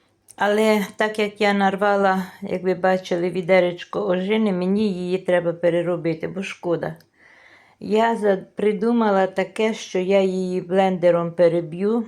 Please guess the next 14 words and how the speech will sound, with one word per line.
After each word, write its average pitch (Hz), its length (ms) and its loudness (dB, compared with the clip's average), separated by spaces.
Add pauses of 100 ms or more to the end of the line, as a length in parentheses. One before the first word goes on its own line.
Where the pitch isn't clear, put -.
(140)
з - 180 -20
цукром. 208 680 -2 (1040)
Ось 190 240 -4
такі 180 340 -4
пляшечки. 208 680 -2
Я 226 200 -2
так, 202 500 -2
е, 185 280 -4
полуницю 202 840 0
робила. 170 640 0 (1300)
Отож, 262 400 -2
зараз 214 540 0
я 185 280 2 (100)
таким 196 580 0